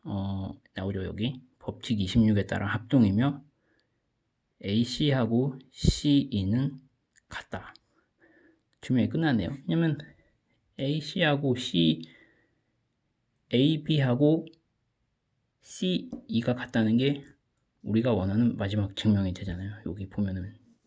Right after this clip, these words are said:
증명의 결론 부분에 나와 있죠. 변들의 길이도 과연 같을까? 쭉쭉쭉 해서 변들의 길이가 같죠. 어, 이렇게 해서 법칙 사십육 번까지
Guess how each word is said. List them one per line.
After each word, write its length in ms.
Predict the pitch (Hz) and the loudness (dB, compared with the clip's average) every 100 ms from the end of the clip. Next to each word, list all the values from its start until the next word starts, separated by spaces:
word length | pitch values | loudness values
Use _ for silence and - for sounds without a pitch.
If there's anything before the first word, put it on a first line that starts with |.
| - | -16
증명의 440 | - 101 98 95 | -6 -4 -4 -4
결론 320 | 98 - 120 110 | -4 2 6 6
부분에 240 | 95 101 | 4 -2
나와 180 | 76 78 | -4 -8
있죠. 180 | - 107 | -14 -6
변들의 380 | 110 110 120 113 | 0 2 2 2
길이도 280 | 101 107 | 0 -2
과연 220 | 101 107 101 | -2 -2 -2
같을까? 640 | 110 - 120 139 - - _ _ _ _ _ _ _ _ _ _ _ _ _ - | -2 -2 2 2 0 -6 _ _ _ _ _ _ _ _ _ _ _ _ _ -12
쭉쭉쭉 500 | 123 - - 131 120 | -8 -8 -4 -2 0
해서 400 | 127 143 170 - _ _ _ _ _ _ _ _ _ _ _ _ _ _ _ | 0 0 -2 -8 _ _ _ _ _ _ _ _ _ _ _ _ _ _ _
변들의 360 | - 110 117 113 | -2 2 4 2
길이가 300 | 95 107 110 - - - _ | 0 -4 -6 -10 -20 -20 _
같죠. 480 | - - 98 90 - - - - - | -10 -8 -8 -10 -14 -14 -14 -12 -10
어, 300 | 107 104 104 104 - - - - - - - - - - - - - 120 | -6 -2 -2 -4 -12 -20 -16 -14 -12 -8 -6 -4 -6 -6 -10 -14 -6 2
이렇게 320 | 135 139 131 | 2 4 2
해서 540 | 151 156 160 160 165 | 2 4 4 2 -2
법칙 580 | - 107 107 - 143 143 - _ _ - - _ _ _ _ _ _ _ _ _ _ _ _ _ _ - | -4 -4 0 2 2 0 -14 _ _ -20 -20 _ _ _ _ _ _ _ _ _ _ _ _ _ _ -10
사십육 440 | 120 139 113 90 | -2 2 2 0
번까지 640 | 104 - 104 110 120 123 | -6 -6 -4 0 0 -2